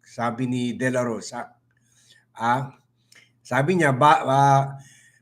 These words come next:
base sa kanyang natanggap na impormasyon, tinawagan niya si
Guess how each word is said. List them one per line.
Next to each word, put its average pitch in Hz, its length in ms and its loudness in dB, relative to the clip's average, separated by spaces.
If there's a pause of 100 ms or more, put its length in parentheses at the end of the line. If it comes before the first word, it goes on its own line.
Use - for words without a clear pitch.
base 190 400 4
sa 180 160 2
kanyang 165 400 4
natanggap 156 720 2
na 143 160 -2
impormasyon, 135 880 -2 (840)
tinawagan 165 640 4
niya 160 80 0
si 160 240 -4